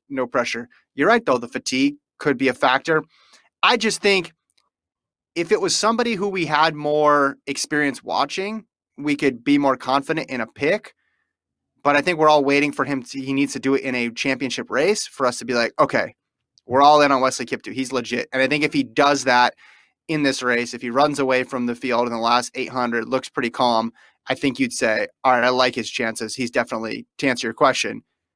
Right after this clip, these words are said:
he's, he won the five K. He's gonna be top three. Like, I don't see him being any lower than top three in Stillwater, even though he's doubling, doubling back.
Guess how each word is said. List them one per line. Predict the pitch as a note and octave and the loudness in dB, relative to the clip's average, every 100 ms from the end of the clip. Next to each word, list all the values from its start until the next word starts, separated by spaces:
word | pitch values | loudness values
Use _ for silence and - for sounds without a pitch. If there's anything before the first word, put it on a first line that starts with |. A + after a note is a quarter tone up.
| _ | _
he's, | D3 C#3+ | -6 -4
he | C#3+ D3+ | 0 2
won | D3 | 4
the | C#3+ | 2
five | D3+ D3 C#3+ | 2 2 2
K. | D3 C#3+ | 0 0
He's | - C#3 | 0 0
gonna | C3+ | 0
be | B2+ | 0
top | B2+ - | -2 -4
three. | A2+ - | -10 -12
Like, | - B2 | -6 0
I | B2+ | 2
don't | C3+ | 0
see | - C#3 | -2 -4
him | B2 | -2
being | A#2 A2+ | -4 -2
any | D3 D#3+ | -2 2
lower | C#3+ C#3 B2+ - _ _ _ | 4 4 4 -2 _ _ _
than | A#2 A2+ | -6 -6
top | - B2+ - | 0 0 0
three | B2 A2+ | -6 -6
in | A#2 | -6
Stillwater, | B2 A2 A2 A2 C#3 | -6 -4 -4 -4 -4
even | B2 A#2+ | -2 -2
though | A2+ | -4
he's | A2+ | -6
doubling, | G#2+ A#2 A2+ A#2 G#2 - _ _ _ _ - | -4 -4 -2 -6 -8 -14 _ _ _ _ -2
doubling | B2+ A2+ A2+ | -2 -2 -6
back. | G#2 F#2+ - - | -6 -6 -8 -16